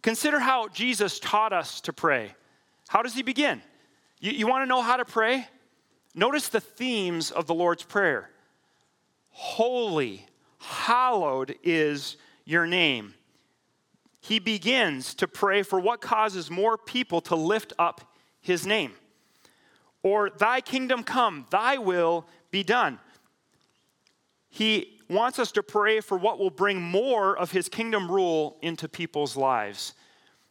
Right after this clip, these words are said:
There's a, a focus, a Godward focus in the, the prayers that Jesus encourages us to pray. Consider, uh,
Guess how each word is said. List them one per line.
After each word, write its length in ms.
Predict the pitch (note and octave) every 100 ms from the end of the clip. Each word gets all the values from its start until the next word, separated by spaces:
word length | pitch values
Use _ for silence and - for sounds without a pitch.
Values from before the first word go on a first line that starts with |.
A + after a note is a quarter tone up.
| -
There's 200 | G#3 F#3+
a, 200 | - G#3 -
a 80 | F#3
focus, 880 | - - A#3+ C#4+ - D#3+ E3 - -
a 80 | F3+ -
Godward 680 | G#3+ G3 A#3+ C4 A3+ G#3 F3
focus 840 | - A3 A3 A3 D3 D3 - - - - - - - - _ _ _ _ _
in 160 | G3 G3
the, 220 | F3+ -
the 80 | F#3+
prayers 600 | - - A#3 A#3 G3 E3
that 140 | E3
Jesus 540 | - F3+ F3 F3 D#3+ - _ _ _ _ _ _ _ _ _ _ _ _ _ -
encourages 680 | D#3+ - A3 F#3+ C3+ C#3
us 240 | C3+ C3 -
to 100 | -
pray. 420 | - A3+ A3 A#2+ - _ _ _ _ _ _ - - _ _ _ -
Consider, 480 | G#3 - B3 A#3+ G#3
uh, 300 | F3 D3+